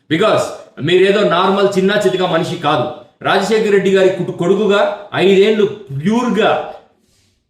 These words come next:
సంక్షేమాన్నే బేస్డ్‌గా పరిపాలించిన ముఖ్యమంత్రిగా, నచ్చిన వ్యక్తిగా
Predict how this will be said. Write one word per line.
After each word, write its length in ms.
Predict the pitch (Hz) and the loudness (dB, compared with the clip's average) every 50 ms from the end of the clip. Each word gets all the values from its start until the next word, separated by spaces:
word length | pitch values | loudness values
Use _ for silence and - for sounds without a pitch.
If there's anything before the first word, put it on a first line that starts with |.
| _ _ _ _ _ - | _ _ _ _ _ -6
సంక్షేమాన్నే 600 | - 202 233 208 - 240 240 233 233 233 226 233 214 | -2 -2 -2 0 0 0 0 2 2 2 2 0 0
బేస్డ్‌గా 500 | 170 180 196 208 - 185 180 190 202 185 | 2 2 2 2 0 -2 0 0 0 2
పరిపాలించిన 600 | - - 180 175 180 196 196 196 190 185 - 175 | 2 2 0 0 0 0 0 0 0 0 0 -2
ముఖ్యమంత్రిగా, 880 | 156 156 151 - 180 208 208 214 208 202 196 190 185 202 208 202 - - - - - - | -2 -2 -2 -2 -2 0 0 0 0 2 2 2 2 0 -2 -4 -6 -10 -14 -18 -14 -8
నచ్చిన 480 | 120 139 156 165 - - 240 254 247 | -6 -2 -2 -2 -2 -4 -4 -2 -2
వ్యక్తిగా 560 | 233 226 208 226 226 233 226 240 262 - - | 0 0 -2 -2 -2 -2 0 0 0 -2 -4